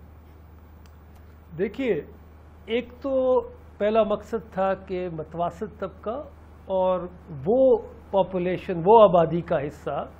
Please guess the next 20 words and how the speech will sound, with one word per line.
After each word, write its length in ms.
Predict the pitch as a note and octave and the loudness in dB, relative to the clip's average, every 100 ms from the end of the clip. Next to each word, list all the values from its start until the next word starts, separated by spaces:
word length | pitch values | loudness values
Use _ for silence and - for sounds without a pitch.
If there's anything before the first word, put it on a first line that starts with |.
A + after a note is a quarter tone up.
| - - - - - - - | -20 -20 -20 -20 -20 -20 -12
जो 200 | D#3 G#3+ A3 | 2 4 4
अभी 180 | G#3+ G#3 | 2 2
मोटरसाइकिल 680 | F#3+ F3+ G#3 G3+ G3 A3+ A3+ | 2 0 -2 -2 0 -2 -4
से 200 | - G3+ | -2 -4
ग्रेजुएट 540 | C3+ D#3+ E3+ G#3 B3 B3 | -2 -2 0 2 0 0
करके 440 | G3 F3+ E3+ F#3 F#3+ G3 - | -2 -2 0 -2 0 -2 -4
छोटी 300 | G3 F#3+ G3+ | -4 -2 -2
गाड़ी 300 | E3+ E3 E3 | -2 0 -2
पे 140 | E3+ | -6
जाना 300 | D3+ C#3 C#3+ | -6 -6 -4
चाहता 420 | C#3 D3+ A#2+ C#3+ C3 | -6 -8 -8 -10 -10
है 140 | D3 C#4 - - - - - - | -10 -12 -18 -20 -20 -20 -18 -4
और 140 | F3+ | 0
एक, 220 | F#3+ D#3+ E3+ - - - - | 0 -2 -10 -18 -20 -16 -10
एक 600 | F#3 G3 F#3+ - - - F3 F3+ F3 | -8 -6 -6 -8 -12 -4 -2 -2 -2
आराम 340 | F3 G3 G#3 | 2 2 2
की 180 | - F3+ | -2 -8
ज़िंदगी 580 | C#3 D3+ D3 C#3+ E3+ B3 | -6 -8 -8 -8 -6 -4
या 80 | G3 | -4
कुछ 260 | F#3 F3 | -6 -10